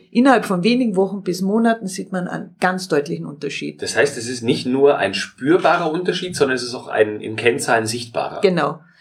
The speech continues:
Speaker 2: Okay.
Speaker 1: Es heißt so in der Forschung, dass ein Unternehmen mit einer guten Fehlerkultur durchschnittlich zwanzig Prozent mehr Produktivität hat als ein durchschnittliches Unternehmen und eines mit einer schlechten Fehlerkultur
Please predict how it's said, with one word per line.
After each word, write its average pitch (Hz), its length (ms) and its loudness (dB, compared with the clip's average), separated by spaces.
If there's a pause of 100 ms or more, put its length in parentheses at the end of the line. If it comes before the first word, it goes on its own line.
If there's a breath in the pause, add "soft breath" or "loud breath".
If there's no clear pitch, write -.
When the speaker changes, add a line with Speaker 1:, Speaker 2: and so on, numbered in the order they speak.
(140)
Speaker 2:
Okay. - 320 -8 (100)
Speaker 1:
Es 226 220 2
heißt 220 340 4
so 220 100 6
in 190 120 0
der 185 80 6
Forschung, 226 840 2
dass 202 720 0
ein 208 400 2
Unternehmen 220 680 2
mit 208 180 0
einer 196 220 2
guten 311 260 0
Fehlerkultur 240 960 0 (100)
durchschnittlich 233 600 -2
zwanzig 202 480 -2
Prozent 196 440 0
mehr 185 240 2
Produktivität 196 1080 0
hat 269 160 -2 (400 soft breath)
als 185 240 4
ein 180 120 2
durchschnittliches 214 760 2
Unternehmen 262 640 -2 (560 soft breath)
und 277 380 4
eines 220 340 2
mit 185 160 0
einer 175 180 0
schlechten 202 440 -4
Fehlerkultur 214 800 2